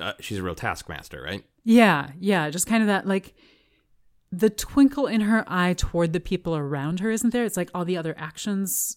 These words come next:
Speaker 2: um, and it's, I honestly don't even remember if I finished the book, uh, but I probably read the first half of it. And it, but again, that's been a while. But I was struck by how different she is in the books than, um, in the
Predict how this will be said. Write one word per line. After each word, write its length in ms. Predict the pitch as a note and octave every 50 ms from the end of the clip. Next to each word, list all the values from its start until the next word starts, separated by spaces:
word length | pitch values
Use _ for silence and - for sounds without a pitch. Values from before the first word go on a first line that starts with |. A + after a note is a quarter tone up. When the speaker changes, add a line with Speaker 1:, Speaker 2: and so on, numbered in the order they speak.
| _ -
Speaker 2:
um, 340 | F3 E3 D#3 D#3 D3+ D#3 - -
and 260 | F3+ F#3 F#3 - - _ -
it's, 360 | - E3+ E3 D#3+ - - - -
I 120 | E3 E3 C#3+
honestly 360 | D3+ D3+ D3+ D3+ - - D#3
don't 160 | D3 C#3+ C#3
even 120 | C#3+ C#3 C3+
remember 300 | C3 C3+ C3 B2+ C3 C#3
if 100 | C3+ A#2
I 60 | A2
finished 420 | - - C3+ B2 A#2+ - - -
the 60 | - C#3+
book, 300 | D3 D3 - - - - _ _ -
uh, 220 | D3 C#3 C3 C3+
but 140 | C3 - C3
I 60 | -
probably 260 | - - D3 C#3+ C3+
read 140 | C3+ C#3+ D3
the 60 | D3
first 180 | - - - -
half 200 | D#3 D#3 D3+ -
of 80 | F3+ F3
it. 160 | F3+ G3 - - - - - - - _ _ _
And 140 | - D#3+ D#3
it, 120 | D3 -
but 160 | - D3 D3 - C#3+ C3+
again, 280 | - D#3 D3 C#3 C3+ C3+
that's 180 | C3+ - -
been 160 | - - D3 E3
a 80 | E3+
while. 380 | E3+ F3+ F#3 F#3 F#3+ G#3 G#3 - _ - - _ _ -
But 180 | E3 F#3 F3
I 100 | E3+ D#3+
was 120 | D3+ D3+ -
struck 280 | - - A#3+ - - -
by 120 | E3 D#3
how 280 | C#3+ - - E3+ D#3 D#3
different 380 | C#3+ D3+ C#3+ - D3+ - -
she 180 | - - D3+ C#3+
is 560 | C3+ C3+ C3 C3 C3 C3 C3 - - - - - _ _ _ _ _ _ _ _ _ _ _ _ _ _ _ -
in 240 | D#3 D3+ C#3+ C3+
the 100 | C#3 B2+ B2 _ _ _ _ -
books 480 | C#3 - D3 C3 - - - - - -
than, 460 | E3 D3 C#3+ C3+ C3+ C3+ C3+ C#3+ -
um, 380 | D3+ C3 B2+ B2+ B2 B2+ A#2+ G#2+ _ _ _ _ _ -
in 180 | D3+ C#3 C3+ B2+
the 220 | B2 B2+ C3+ B2